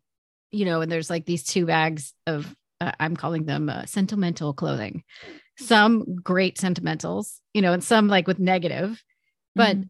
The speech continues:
Speaker 1: the ones that I'm like, I don't, I, my heart is saying I don't need to keep some of, like, these, I'll, I'll just share a sorority sweatshirt.
Speaker 2: Mm.
Speaker 1: Well, I'll be darned if two days ago, a friend from high school didn't post on Instagram that his daughter just pledged the same house.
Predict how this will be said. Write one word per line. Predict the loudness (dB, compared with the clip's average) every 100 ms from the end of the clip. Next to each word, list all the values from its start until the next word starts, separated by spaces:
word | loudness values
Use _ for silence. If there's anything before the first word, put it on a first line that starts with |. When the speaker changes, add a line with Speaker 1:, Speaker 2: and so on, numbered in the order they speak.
| _ 0
Speaker 1:
the | 4
ones | 8 6 6
that | 6
I'm | 6
like, | 4 2 -6 -10
I | -4
don't, | -4 -6 _ _ -10
I, | -8 -6 -2
my | 4 4
heart | 4 4 2
is |
saying | 2 2 4
I |
don't | 2 2
need | 0 0
to | -4
keep | -6 -4 -4 _ -20
some | -4 0 2
of, | 2 -2 0
like, | -2 0
these, | 0 0 -2 -8 -20 _ _ -10
I'll, | -6 -4 -4 -2
I'll | -2
just | 0 0
share | 0 0
a | -2
sorority | 0 6 8 6 2
sweatshirt. | -6 -10 -10 -14 _ _ _ _ -2
Speaker 2:
Mm. | 2 2
Speaker 1:
Well, | 2 2
I'll | 2 4
be | 4
darned | 6 6 4 0
if | -4 -6 _ _ _ _ -8
two | 4 6
days | 8 6 4
ago, | -2 -2 -4 -6
a | -6
friend | 2 2 4
from | 4
high | 2
school | 0 -2 -2 -2
didn't | 2 2 2
post | 0 0 0
on | 0
Instagram | 4 2 2 -2 0 0 -2
that | -4
his | -8 -2
daughter | 2 4 2
just | 0 -4 -4
pledged | -4 -4 -4
the | -6
same | -4 -4
house. | -6 -12 -16 -20